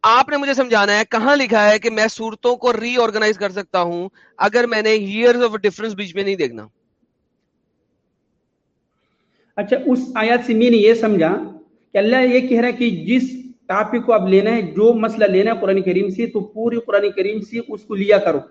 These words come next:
Speaker 2: ایسا نہیں کہ ایک آیت لیا کرو اور اسی مسئلہ اٹھاؤ، ایسا نہیں ہو سکتا
Speaker 1: ارے
Speaker 2: ہے۔
Speaker 1: بھائی، مسئلے کو
Speaker 2: جس
Speaker 1: میں
Speaker 2: مسئلے
Speaker 1: مسئلے
Speaker 2: کو
Speaker 1: کو لے ہی نہیں رہا، یہ مسئلہ نہیں ہے، یہ دو ڈفرنٹ کہانیاں ہیں، ڈفرنٹ لوکیشنز کے اوپر۔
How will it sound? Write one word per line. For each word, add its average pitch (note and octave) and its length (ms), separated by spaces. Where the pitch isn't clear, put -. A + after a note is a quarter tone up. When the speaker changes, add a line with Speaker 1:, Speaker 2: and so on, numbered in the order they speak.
Speaker 2:
ایسا A3+ 240
نہیں C4 180
کہ B3+ 160
ایک C4 180
آیت A#3+ 280
لیا C4 220
کرو C4+ 140
اور A#3+ 200
اسی B3+ 220
مسئلہ A#3 300
اٹھاؤ، F#3+ 200
ایسا A3+ 200
نہیں B3 120
ہو A3+ 80
سکتا D#3+ 80
Speaker 1:
ارے F#3+ 100
Speaker 2:
ہے۔ G3+ 60
Speaker 1:
بھائی، F#3 400
مسئلے B3 500
کو C4 160
Speaker 2:
جس - 140
Speaker 1:
میں A#3+ 100
Speaker 2:
مسئلے C4+ 220
Speaker 1:
مسئلے B3 240
Speaker 2:
کو - 60
Speaker 1:
کو C#4+ 60
لے C4+ 180
ہی C#4+ 100
نہیں D4 140
رہا، C4+ 260
یہ D4 80
مسئلہ C#4 380
نہیں D4+ 200
ہے، D4 200
یہ C#4+ 80
دو C#4 260
ڈفرنٹ C#4 520
کہانیاں C4+ 600
ہیں، C#4 160
ڈفرنٹ C4 380
لوکیشنز C4+ 520
کے C#4 60
اوپر۔ G#3+ 320